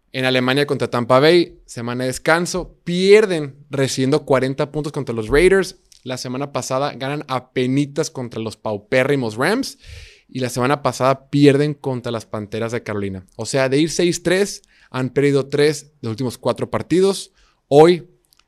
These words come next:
tienen marca de siete seis, y hoy, bueno, no hoy, el fin de semana,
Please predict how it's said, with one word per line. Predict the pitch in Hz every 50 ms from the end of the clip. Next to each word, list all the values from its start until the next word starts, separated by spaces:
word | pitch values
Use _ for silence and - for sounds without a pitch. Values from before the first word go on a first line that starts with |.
| _
tienen | _ 123 123 131
marca | 127 127 123 123 123 135
de | 123 107
siete | - - 131 113 110 - 110
seis, | - - 196 240 240 - - - _ _ _ _ _ _ _ _ _
y | _ 151 147 139 151
hoy, | 175 170 156 131 107 - - _ _ _ _ _ _ _ _ _ _
bueno, | - 131 120 98 101
no | 131 139
hoy, | 123 110 98 -
el | 117 110 101
fin | - 151
de | 180 196
semana, | - 165 147 147 127 113 113 113 _